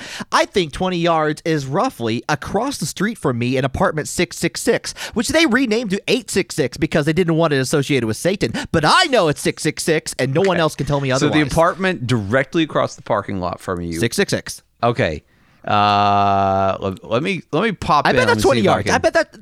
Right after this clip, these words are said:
Speaker 1: I feel pretty good about that, actually.
Speaker 2: You feel like that's gonna be twenty yards? All right.
Speaker 1: Yeah.
Speaker 2: All
Speaker 1: It's a
Speaker 2: right.
Speaker 1: pretty
Speaker 2: I'm
Speaker 1: long distance. And I'll tell you what, my neighbor, that neighbor, that same neighbor in apartment six six six, the neighbor of the beast, if you will,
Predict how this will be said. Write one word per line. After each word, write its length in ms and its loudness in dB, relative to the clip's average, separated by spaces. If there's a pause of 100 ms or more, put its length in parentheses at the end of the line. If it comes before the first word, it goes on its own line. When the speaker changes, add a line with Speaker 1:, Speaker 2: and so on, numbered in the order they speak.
Speaker 1:
I 80 2
feel 160 2
pretty 200 2
good 160 2
about 220 0
that, 140 -2
actually. 320 -4
Speaker 2:
You 60 -2
feel 180 4
like 180 2
that's 220 0
gonna 160 -2
be 120 -2
twenty 340 -2
yards? 600 0 (220)
All 160 4
right. 220 4
Speaker 1:
Yeah. 400 -2 (100)
Speaker 2:
All 160 4
Speaker 1:
It's 80 6
a 20 4
Speaker 2:
right. 160 2
Speaker 1:
pretty 160 2
Speaker 2:
I'm 60 4
Speaker 1:
long 100 2
distance. 300 0 (260)
And 80 6
I'll 80 4
tell 160 0
you 140 0
what, 200 4 (160)
my 200 2
neighbor, 400 0
that 200 2
neighbor, 340 2
that 200 -2
same 160 0
neighbor 240 2
in 80 2
apartment 320 -2
six 160 -4
six 160 -4
six, 460 -4
the 80 -2
neighbor 280 0
of 60 -2
the 60 -6
beast, 340 -4
if 100 -4
you 100 -2
will, 220 -4